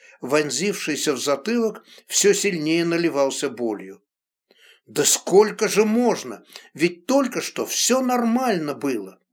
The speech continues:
Совсем расклеился, рухлядь картонная. И Изабелла ещё со своими дурацкими шутками.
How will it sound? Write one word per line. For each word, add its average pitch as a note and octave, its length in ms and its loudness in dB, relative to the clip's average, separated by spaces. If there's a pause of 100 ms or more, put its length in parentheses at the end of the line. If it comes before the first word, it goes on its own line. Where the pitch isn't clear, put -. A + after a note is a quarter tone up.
(340)
Совсем E3+ 580 0
расклеился, C3 880 -4 (300)
рухлядь C3 640 0
картонная. A2 920 -4 (520)
И F3+ 180 0
Изабелла E3+ 560 2
ещё A3 280 0
со F#3+ 160 0
своими F#3 360 0
дурацкими E3+ 580 2
шутками. C3 680 -6